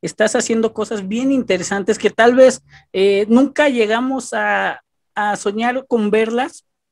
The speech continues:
pero, este, te estás expandiendo también, ya vienen para la Ciudad de México próximamente, ¿no?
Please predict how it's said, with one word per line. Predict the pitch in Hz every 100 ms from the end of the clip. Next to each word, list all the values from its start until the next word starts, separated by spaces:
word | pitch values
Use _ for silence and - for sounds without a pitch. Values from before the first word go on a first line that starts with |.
| _ _ _ - _
pero, | 202 202 208 208 196 _ _ _
este, | 185 190 190 - 190 190 190
te | 208
estás | - 269 294
expandiendo | 302 - 202 185 220 370 349 -
también, | 208 214 294 392
ya | 330
vienen | 311 330 330
para | 226 208
la | 190 196 196
Ciudad | 190 226 254
de | 285
México | 240 262 311 294 226
próximamente, | - 240 269 226 208 262 294 214
¿no? | 220